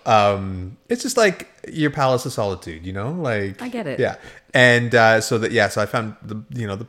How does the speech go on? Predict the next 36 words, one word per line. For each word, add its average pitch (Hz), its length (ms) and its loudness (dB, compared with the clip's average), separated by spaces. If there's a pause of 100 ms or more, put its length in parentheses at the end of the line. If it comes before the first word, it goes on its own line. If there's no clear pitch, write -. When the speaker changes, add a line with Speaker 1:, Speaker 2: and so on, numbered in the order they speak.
(100)
Speaker 1:
the 107 120 -2
penthouses 95 640 -10
around 92 260 -10
and 104 80 -10
the 95 60 -12
hustlers. 101 800 -14 (680)
Uh, 101 180 -8
not 107 260 -8
classy 92 340 -4
playboy. 85 560 -12
Mm, 98 540 -14 (340)
my 104 360 -12
dad 90 160 -10
didn't 87 180 -12
roll 87 140 -14
like 95 180 -16
that. 104 320 -18 (640)
Um, 123 540 6 (100)
and, 143 500 2
and 139 500 0
massagers. 135 960 -2 (1300)
Speaker 2:
Are 139 80 -8
you 131 100 -8
doing 120 260 -8
air 123 120 -8
quotes 139 340 -8
on 127 100 -6
those 131 180 -10
massagers, 143 420 -8
Speaker 1:
No, 269 200 8
they 285 100 4
Speaker 2:
or 320 60 2
Speaker 1:
were 254 80 6
actually 143 480 2
massagers. 95 720 -4
Speaker 2:
Uh-huh. 135 360 -6